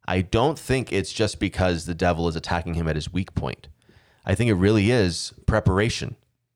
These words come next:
Jesus knows that in order to redeem humanity, he must defeat the evil one. This is the beginning of that defeat. And so, um, you know, that's, that's all that's going on in that text. It's really cool.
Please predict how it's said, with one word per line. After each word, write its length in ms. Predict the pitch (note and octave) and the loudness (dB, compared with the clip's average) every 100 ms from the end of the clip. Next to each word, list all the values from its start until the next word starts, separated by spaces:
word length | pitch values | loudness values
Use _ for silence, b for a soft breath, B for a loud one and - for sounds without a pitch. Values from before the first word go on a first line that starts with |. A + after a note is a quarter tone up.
| - | -4
Jesus 380 | F2+ F#2 A2 | 0 0 0
knows 480 | G#2 G#2+ G#2 E2+ E2 | 2 4 4 4 4
that 140 | F2+ E2 | 2 2
in 120 | D#2 | 2
order 220 | F2+ G2+ | 2 2
to 140 | - F#2 | 2 0
redeem 440 | E2+ D#2+ F#2 G2+ | 0 0 0 2
humanity, 580 | F2+ F2 F#2 A2 D#2 D2+ | 0 2 2 2 2 0
he 200 | - G2 | 0 2
must 340 | E2+ F#2 - | 2 2 0
defeat 520 | F2 - - G#2+ - | -4 -2 0 0 -2
the 100 | - | -2
evil 360 | E2 G2 G#2 D2 | 0 2 2 0
one. 260 | - - - _ _ _ _ _ - | -2 -6 -12 _ _ _ _ _ -8
This 180 | E2+ | -6
is 80 | F2+ | -4
the 60 | E2+ | -2
beginning 340 | E2 D#2+ D2+ | 0 0 -2
of 60 | D2 | 0
that 180 | C2+ - | -2 -4
defeat. 420 | - F2+ - - - b b b b b | -6 -4 -6 -10 -20 b b b b b
And 200 | F#2 F#2+ | -2 0
so, 420 | - A#2 A2 G#2 | 2 6 6 6
um, 400 | A2 A2+ A2 G#2+ - _ _ _ | 2 2 2 0 -4 _ _ _
you 140 | A2 A#2 | 0 2
know, 100 | A2 | 2
that's, 300 | B2+ E3 - | 2 -2 -6
that's 300 | - D#3 - | -4 -4 0
all 280 | - C#3+ D#3+ | 2 4 4
that's 180 | C#3 - | 2 0
going 260 | C3 B2 | 2 4
on 100 | A2 | 4
in 60 | G#2 | 2
that 160 | G2+ G2 | 2 0
text. 360 | - F2+ - | -2 -2 -2
It's 140 | F#2 - | -8 -4
really 520 | G#2 A#2+ C3 C3 A#2+ | 0 4 6 4 2
cool. 600 | - A#2 G#2 D2 C#2+ F2 | 0 2 4 2 0 -2